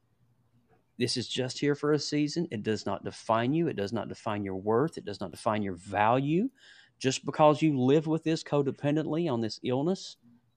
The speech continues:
that doesn't mean it's the end of the road." And so for me, it's, it's, it's kinda scaling back those four walls, those agreements that we make with ourselves. And a lot of times,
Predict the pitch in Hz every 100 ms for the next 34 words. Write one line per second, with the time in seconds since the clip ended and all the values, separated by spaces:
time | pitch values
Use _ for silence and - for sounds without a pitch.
0 | _ - - 139 135 131 117 139 120 -
1 | 101 107 104 104 101 107 85 - _ -
2 | - - 113 - 120 110 110 123 120 143
3 | 165 98 - 73 117 - 120 - - -
4 | - 151 165 151 - 127 127 135 104 92
5 | 101 - 101 101 - 98 101 98 98 92
6 | 107 98 90 107 117 110 - 110 76 110
7 | 101 110 - 113 101 - 104 87 90 -
8 | - - - _ 120 110 113 - 113 151
9 | 175 170 147 127